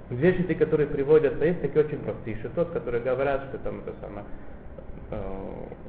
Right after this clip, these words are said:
поменять, поменять скатерть, там, да, или по-, пе-, пе-, перейти в другое место, чтобы это было не вместе,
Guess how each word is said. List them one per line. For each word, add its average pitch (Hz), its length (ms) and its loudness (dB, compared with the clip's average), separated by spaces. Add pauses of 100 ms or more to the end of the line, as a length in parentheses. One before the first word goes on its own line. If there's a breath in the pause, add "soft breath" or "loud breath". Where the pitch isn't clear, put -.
(800)
поменять, 120 480 -2 (680)
поменять 110 420 -4
скатерть, 143 420 -2
там, 107 200 -8
да, 104 200 -6
или 101 120 -8
по-, 101 200 -4 (100)
пе-, 104 80 -8 (100)
пе-, 101 200 -6
перейти 104 340 -6
в 107 60 -8
другое 107 320 -2
место, 131 460 -4 (180)
чтобы 127 160 -4
это 123 120 -4
было 117 200 2
не 117 120 -2
вместе, 98 260 -6